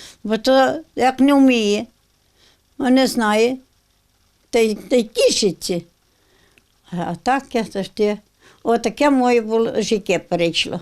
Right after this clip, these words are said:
На пару капчурів треба добре тиждень, бо сиділа і увечір, та й удень.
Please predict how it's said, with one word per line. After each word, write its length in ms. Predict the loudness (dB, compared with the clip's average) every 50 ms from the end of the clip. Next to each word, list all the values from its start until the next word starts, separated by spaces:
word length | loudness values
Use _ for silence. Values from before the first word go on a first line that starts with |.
| -8 -4
На 180 | 2 2 2 4
пару 320 | 4 6 6 6 6 4
капчурів 680 | 2 4 4 4 4 4 2 4 4 4 2 0 0 0
треба 340 | 2 2 2 4 4 2 2
добре 360 | 4 2 2 2 2 0 0
тиждень, 640 | 2 4 4 6 6 4 2 0 -2 -2 -4 -2
бо 280 | -2 -2 -2 -2 -4 -6
сиділа 440 | -6 -8 -4 0 2 4 4 4 4
і 80 | 4
увечір, 560 | 4 4 4 4 4 2 2 2 0 -2 -2 0 2
та 80 | 2
й 120 | 2 2 2
удень. 400 | 0 2 2 2 2 2 -2